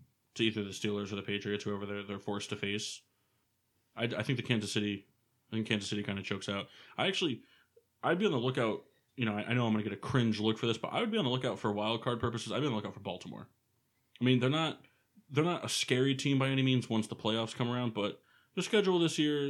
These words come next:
it's not necessarily that difficult. I mean, th-, the Lions have the potential to, to be a gunslinging matchup, but they could win it. They'll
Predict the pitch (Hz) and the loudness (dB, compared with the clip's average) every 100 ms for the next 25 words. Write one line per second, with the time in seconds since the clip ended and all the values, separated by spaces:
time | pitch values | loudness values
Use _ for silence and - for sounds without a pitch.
0 | 135 131 143 120 120 117 127 110 104 98 | -2 -2 0 0 0 0 0 0 0 -2
1 | 101 107 113 110 110 110 107 - _ _ | -6 -2 -2 -2 0 2 0 -2 _ _
2 | _ _ 113 113 110 107 104 - 120 139 | _ _ 0 4 4 4 0 -8 -2 0
3 | 151 156 151 151 147 - 127 - 139 127 | 2 2 2 2 0 -6 -8 0 0 0
4 | 117 123 113 117 110 - - 120 107 107 | 0 2 2 0 -2 -4 -6 0 0 0
5 | - 110 107 113 107 107 107 101 101 101 | 0 0 2 4 4 4 0 2 0 0
6 | 110 107 110 104 - 120 110 107 101 101 | -2 0 -2 -2 2 2 2 2 0 -2
7 | - _ _ _ _ _ _ 117 110 | -10 _ _ _ _ _ _ -2 0